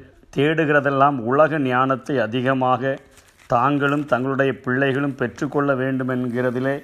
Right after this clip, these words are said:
அத்தனை கரிசனை உள்ளவர்களாக, அத்தனையாய் முயற்சி எடுக்கிறவர்களாக,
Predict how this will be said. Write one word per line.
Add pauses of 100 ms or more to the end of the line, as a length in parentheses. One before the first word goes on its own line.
(480)
அத்தனை (540)
கரிசனை
உள்ளவர்களாக, (260)
அத்தனையாய்
முயற்சி
எடுக்கிறவர்களாக,